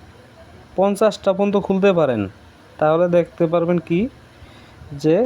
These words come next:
যারা হ্যামস্টারে মাইনিং করে এখন পর্যন্ত মাত্র ফাইভ পয়েন্ট অষ্টআশি পার্সেন্ট লোক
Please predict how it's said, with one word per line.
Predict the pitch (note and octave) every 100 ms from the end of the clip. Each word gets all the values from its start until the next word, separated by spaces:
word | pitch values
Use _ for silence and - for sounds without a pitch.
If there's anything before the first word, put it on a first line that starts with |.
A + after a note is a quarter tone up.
| F3+
যারা | D#3 F3 D3+
হ্যামস্টারে | E3 G3+ G3 G#3 G#3 F#3
মাইনিং | F3 F#3 F#3
করে | E3+ E3 G3 F3+
এখন | F3 F#3 F#3
পর্যন্ত | F#3 F3+ G3 G3 F#3 G#3 A#3 E3+
মাত্র | E3+ - F3+ G3 A3 A3+ -
ফাইভ | E3 E3+ -
পয়েন্ট | F#3+ G3+ G3
অষ্টআশি | F3+ - G3+ F#3+ F3+
পার্সেন্ট | F3+ E3+ - - G3 F#3+ E3+ E3
লোক | G3